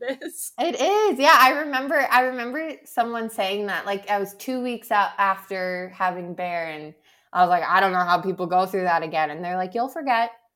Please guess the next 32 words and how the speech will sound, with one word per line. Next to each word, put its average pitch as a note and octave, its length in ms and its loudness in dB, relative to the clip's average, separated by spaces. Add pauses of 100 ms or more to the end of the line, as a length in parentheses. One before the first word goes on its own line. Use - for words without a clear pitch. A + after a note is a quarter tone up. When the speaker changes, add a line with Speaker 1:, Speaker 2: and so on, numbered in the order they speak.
(160)
Speaker 2:
You'll G#3 140 -4
Speaker 1:
Yeah. G3+ 120 -4
Speaker 2:
forget B3+ 220 0
about A3 300 0
it." G3 180 -2
And F#3+ 100 -6
I'm F#3+ 140 0
like, F#3+ 200 -6
"You A#3+ 180 4
do? F#4+ 400 8
How G4 140 10
do F#4+ 60 12
you G4 140 12
forget?" E4 640 8 (240)
You A3 120 -2
do. D4 200 2
Speaker 1:
Like, D3 100 -8
your, A4+ 160 -14
Speaker 2:
You G#3 120 -8
do. G3+ 60 -2
Speaker 1:
your G#3 160 -2 (240)
brain A#3 140 -12
just, A#3 260 -12
like, F#3 180 -8 (120)
tricks - 460 -18
you. C3+ 200 -10
It's - 220 -14
like, F3+ 200 -8
"It A4+ 100 -8
wasn't A#3 280 -10
that E3+ 240 -10
bad." F3 200 -4